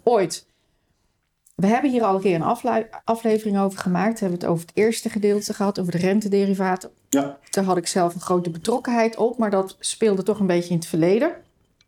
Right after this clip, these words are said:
Speaker 1: Wat er is gebeurd, beschouwend, rechtszaken.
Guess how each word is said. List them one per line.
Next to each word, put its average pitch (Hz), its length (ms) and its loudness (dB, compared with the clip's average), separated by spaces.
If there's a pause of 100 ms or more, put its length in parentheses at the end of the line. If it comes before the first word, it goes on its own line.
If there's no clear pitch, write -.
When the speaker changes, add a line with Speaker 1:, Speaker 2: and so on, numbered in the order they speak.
(400)
Speaker 1:
Wat 196 200 -2
er 196 80 -8
is 190 180 0
gebeurd, 190 580 0 (300)
beschouwend, 190 800 -2 (840)
rechtszaken. 196 920 -2